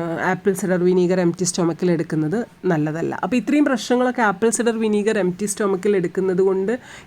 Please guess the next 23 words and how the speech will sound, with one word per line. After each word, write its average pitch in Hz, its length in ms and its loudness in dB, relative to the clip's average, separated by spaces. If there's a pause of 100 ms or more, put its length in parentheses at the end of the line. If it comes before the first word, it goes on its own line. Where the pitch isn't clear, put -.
(100)
ഉണ്ട് 233 260 4 (180)
എന്നറിയാതെ 180 760 2 (560)
ഏതോ 233 260 6 (140)
ഒരു 285 100 2
ചാനലിൽ 220 400 4
എവിടെയോ 185 320 4
പറഞ്ഞു 185 400 2
എന്നുള്ള 175 280 2
രീതിയിൽ 165 340 0 (120)
നമ്മൾ 175 240 0
രാവിലെ 170 380 0
എംപ്റ്റി 170 240 -2
സ്റ്റൊമക്കിൽ 156 440 -6 (220)
ഒരു, 165 120 -2 (240)
ഒരു, 170 160 2 (200)
ഒരു 175 180 0 (100)
ടേബിൾ 175 340 0
സ്പൂൺ 180 280 0 (160)
അല്ലെങ്കിൽ 165 340 -2 (100)
രണ്ട് 175 240 2
ടേബിൾ 165 300 0
സ്പൂൺ 160 260 -4
ആപ്പിൾ 160 260 -2